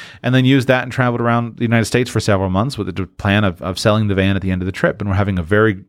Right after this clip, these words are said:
uh, a really great experience with their D I Y camper van. So in this case, the couple spent three thousand two hundred twenty-one dollars on cars. They had some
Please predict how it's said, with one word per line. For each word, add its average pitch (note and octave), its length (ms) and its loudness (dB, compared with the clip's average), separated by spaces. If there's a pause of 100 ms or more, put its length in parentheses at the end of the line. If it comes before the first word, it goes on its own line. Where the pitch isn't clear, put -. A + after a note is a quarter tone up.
uh, A#2 540 -10
a A2 40 -4
really A2 300 2
great G#2 200 0
experience C3+ 580 2 (380)
with A2 220 2
their G#2 280 2
D G#2+ 200 0
I G#2 100 2
Y G2 220 0
camper G2 340 -8
van. D#2+ 260 -12 (420)
So C#3 160 2
in B2+ 60 2
this F#3 120 2
case, A#2 220 0
the - 80 -16
couple A#2+ 180 -2
spent G#2 240 -8
three C3 180 0
thousand G#2+ 360 0
two A2+ 100 -6
hundred G#2 160 -4
twenty-one G2 360 -4
dollars F2 420 -6
on D#2+ 220 -10
cars. F2 500 -2
They A2 80 -4
had C#3+ 240 0
some G#2 220 -4